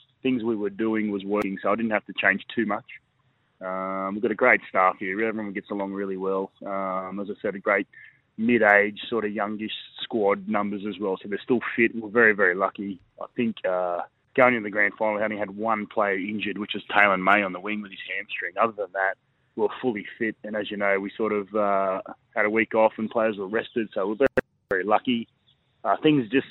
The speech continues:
went to plan. It doesn't happen often, but this year things went to plan.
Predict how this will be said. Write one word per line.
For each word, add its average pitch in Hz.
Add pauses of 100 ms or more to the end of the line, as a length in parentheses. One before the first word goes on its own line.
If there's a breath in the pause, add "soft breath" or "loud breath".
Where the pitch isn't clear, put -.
went 120
to 107
plan. 107
It -
doesn't 113
happen 113
often, 131
but 107
this 117 (100)
year 110 (120)
things 113
went 110
to 98
plan. 95